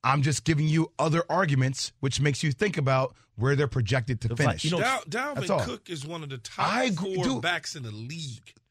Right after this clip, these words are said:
Speaker 1: Talent-wise,
Speaker 2: Yeah.
Speaker 1: nobody's questioning any of the talent
Speaker 3: But
Speaker 1: on their
Speaker 3: if you,
Speaker 1: roster.
Speaker 3: but if I took off Cousins off the back of that jersey and I put Fleming on the back of that jersey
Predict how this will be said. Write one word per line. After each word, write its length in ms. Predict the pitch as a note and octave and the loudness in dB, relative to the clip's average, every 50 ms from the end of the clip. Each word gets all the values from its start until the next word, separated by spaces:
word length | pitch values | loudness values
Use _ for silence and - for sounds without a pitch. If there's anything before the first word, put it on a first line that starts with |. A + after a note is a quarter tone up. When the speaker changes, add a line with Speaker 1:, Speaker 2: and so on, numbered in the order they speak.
| - - | -8 0
Speaker 1:
Talent-wise, 600 | - - B3+ D4+ D#4 F4 D4 A#3 - B3 C4+ A#3 | 2 4 4 4 4 2 2 2 2 2 2 2
Speaker 2:
Yeah. 40 | G3 | 0
Speaker 1:
nobody's 320 | - - - B3 A#3 F#3+ | 0 2 2 2 2 0
questioning 400 | - - - - - - B3+ - A#3 | 0 0 0 0 2 0 0 2 2
any 100 | A3+ G#3+ | 2 4
of 60 | G3+ F#3+ | 4 2
the 80 | F#3 | 2
talent 300 | C3 - - A#3 A3 A#3+ | 2 2 2 4 4 4
Speaker 3:
But 40 | A#3+ | 6
Speaker 1:
on 60 | - | 6
their 100 | F3+ F3+ | 6 4
Speaker 3:
if 60 | F3 | 4
you, 40 | F3+ | 6
Speaker 1:
roster. 320 | B3 C#4 D#4 D4+ - G3+ G3+ | 6 4 4 4 2 2 2
Speaker 3:
but 100 | A3 G#3 | 2 0
if 120 | F#3 C#3+ | 0 0
I 200 | A#3+ B3+ D4 D#4+ | 0 2 2 0
took 360 | D#4 - - D4 C4 B3+ - | 0 0 -2 -2 -2 -2 -2
off 400 | A#3+ G#3+ G3 F#3 E3+ F3 - - _ _ _ _ _ _ _ _ _ _ _ _ _ _ _ _ _ _ _ _ _ _ _ _ - | 0 0 2 0 0 -4 -6 -16 _ _ _ _ _ _ _ _ _ _ _ _ _ _ _ _ _ _ _ _ _ _ _ _ 0
Cousins 420 | - - A#3+ C4+ C4 C#4+ C4+ G#3 | 2 2 2 2 0 -2 -2 0
off 200 | G#3 F#3 F3+ D#3+ | 0 0 -2 -2
the 80 | - C#3+ | -6 -6
back 300 | A#2+ F3+ G3 A3 A3 - | -2 -2 -2 -2 -2 -4
of 60 | F3+ | -6
that 160 | F#3+ G3 E3+ | -6 -6 -6
jersey 420 | C3+ C#3 D3+ B2 G#2 G2 - - _ _ _ _ _ _ _ _ _ _ _ _ _ _ - | -6 -6 -6 -6 -8 -12 -16 -20 _ _ _ _ _ _ _ _ _ _ _ _ _ _ -8
and 140 | D3 D3 D3+ | -6 -2 0
I 180 | E3+ G3+ A3 A3+ | 0 0 0 -2
put 360 | - - G3+ F#3+ F3+ E3 - | -4 -6 -4 -4 -4 -4 -6
Fleming 520 | - - - C4 C#4 B3+ A#3 F#3+ E3+ D#3 | -10 -8 -4 -2 -2 0 0 -2 -2 -4
on 100 | D3 C#3+ | -4 -6
the 60 | C3+ | -4
back 260 | B2+ C3+ D#3+ F3 E3+ - | -2 -2 -2 -2 0 -2
of 60 | D#3 | -2
that 120 | D3+ D#3 | -2 -2
jersey 440 | C3+ B2 C3+ A#2 G2+ G2 F#2+ G#2 - | -2 -4 -4 -4 -6 -8 -12 -16 -20